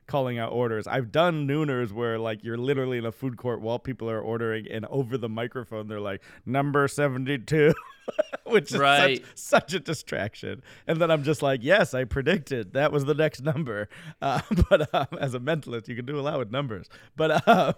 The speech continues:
Speaker 1: <laughs>
Speaker 2: Yeah.
Speaker 1: But no, this was, uh, mostly, I think, just students who were trying to study and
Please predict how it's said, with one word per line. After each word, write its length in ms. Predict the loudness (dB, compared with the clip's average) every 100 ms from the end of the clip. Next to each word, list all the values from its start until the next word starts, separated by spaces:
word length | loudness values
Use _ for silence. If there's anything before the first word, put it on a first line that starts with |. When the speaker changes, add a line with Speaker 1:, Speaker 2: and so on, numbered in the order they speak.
| -2
Speaker 1:
<laughs> 140 | -4
Speaker 2:
Yeah. 360 | -4 0 0 0 -10 -20 -20 -20 -4
Speaker 1:
But 220 | -4 0
no, 220 | 4 6
this 200 | 6 2
was, 160 | 0 2
uh, 160 | 2
mostly, 480 | 4 2 0 0 0 2
I 80 |
think, 260 | 0 -4 -6
just 160 | -8 -6
students 340 | -4 -4 -6
who 100 | -6
were 180 | -6 -6
trying 360 | -2 -2 -2 -4
to 100 | -8
study 580 | -8 -8 -6 -6 -8 -8
and 320 | -8 -8 -8